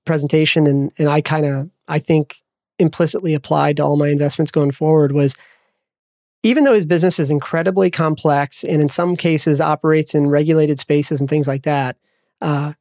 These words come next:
he wasn't romantic about how he made his money. He needed,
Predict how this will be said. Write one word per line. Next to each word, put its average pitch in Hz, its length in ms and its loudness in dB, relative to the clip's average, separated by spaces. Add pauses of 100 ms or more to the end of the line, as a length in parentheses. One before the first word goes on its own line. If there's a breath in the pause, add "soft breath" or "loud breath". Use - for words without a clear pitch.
(180)
he 214 180 -2
wasn't 247 240 2
romantic 170 440 0
about 139 220 -2
how 151 100 2
he 151 120 2
made 151 140 2
his 131 120 -6
money. 160 400 -6
He 196 300 0
needed, 208 580 2